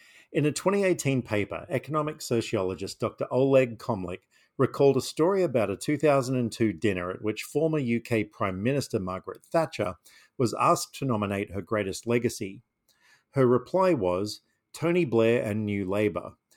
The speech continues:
We forced our opponents to change their minds." Tony Blair as good as confirmed that assessment in a twenty thirteen B B C interview.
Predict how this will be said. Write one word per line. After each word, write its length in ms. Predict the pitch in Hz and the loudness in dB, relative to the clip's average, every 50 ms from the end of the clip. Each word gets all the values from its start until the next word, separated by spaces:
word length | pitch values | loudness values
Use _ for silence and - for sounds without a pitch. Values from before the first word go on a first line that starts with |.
| _ _ _ | _ _ _
We 100 | - 123 | 2 2
forced 400 | 113 - - 143 147 151 - - | 2 4 2 0 0 0 0 0
our 140 | 127 110 101 | 0 0 0
opponents 540 | 98 - - - 165 170 156 120 104 107 - | -2 -4 -4 -2 0 0 0 0 -2 -4 -6
to 100 | - 117 | -8 -8
change 360 | 104 - - 104 98 90 - - | -4 -2 -4 -4 -4 -4 -6 -8
their 140 | 98 85 | -8 -6
minds." 640 | 80 85 104 117 117 98 87 87 - - - - - _ _ _ _ _ _ _ _ _ _ _ _ _ - - _ _ - - - _ - | -4 -4 -2 -2 -2 -4 -6 -10 -12 -14 -16 -16 -18 _ _ _ _ _ _ _ _ _ _ _ _ _ -20 -20 _ _ -20 -20 -20 _ -10
Tony 320 | - - 175 185 202 190 | -4 0 2 4 4 4
Blair 320 | 143 127 127 127 127 131 127 | 4 4 6 6 6 6 4
as 100 | 120 - | 2 2
good 160 | - 143 135 | 2 2 2
as 140 | 139 123 - | 2 0 -2
confirmed 580 | - 120 113 - - - 120 113 110 104 98 | -4 -4 -4 -2 0 2 2 2 2 2 0
that 140 | 107 101 90 | -2 -2 -2
assessment 560 | 87 - - 101 92 - - 110 98 98 113 | -4 -6 -6 -6 -6 -6 -8 -8 -8 -8 -8
in 120 | 127 107 107 | -6 -6 -4
a 60 | 107 | -4
twenty 360 | - - - 143 143 156 143 | -6 -6 -4 -2 -2 -2 -2
thirteen 580 | - - 135 123 120 120 - 120 107 104 101 90 | -2 0 2 2 2 2 0 -2 -2 -2 -2 -2
B 160 | 90 107 104 | 0 0 0
B 160 | 95 107 98 | 0 -2 -2
C 320 | - - - 98 90 101 | -2 -4 -6 -6 -4 -4
interview. 560 | 117 113 113 - 117 - 98 95 95 - - | -4 -4 -2 -2 -4 -6 -6 -10 -12 -14 -16